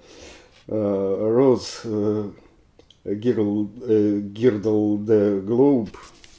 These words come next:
Ещё один заход в авангард после, после «Ten Feet Tall». Понятный и очень непростой песни на самом деле. Опять заход в странные, сложные, гармонические, мелодические построения,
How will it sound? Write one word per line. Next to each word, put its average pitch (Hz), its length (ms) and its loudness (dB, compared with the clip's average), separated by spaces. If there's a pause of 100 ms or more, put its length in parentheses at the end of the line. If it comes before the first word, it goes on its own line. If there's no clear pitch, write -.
(1160)
Ещё 110 520 -2
один 104 420 -4
заход 104 440 -8
в 104 60 -8
авангард 101 640 -6
после, 98 460 -8 (580)
после 107 260 -4
«Ten 107 220 -2
Feet 101 220 -10
Tall». 160 380 -2 (320)
Понятный 98 600 -4 (920)
и 143 100 4
очень 117 300 4
непростой 104 540 -4
песни 98 320 -6
на 92 160 -10
самом 98 260 -6
деле. 92 320 -10 (880)
Опять 123 320 0
заход 110 480 -4
в - 80 -14
странные, - 1120 -4
сложные, 104 720 -2
гармонические, 104 840 -4
мелодические 101 720 -6
построения, 107 840 -4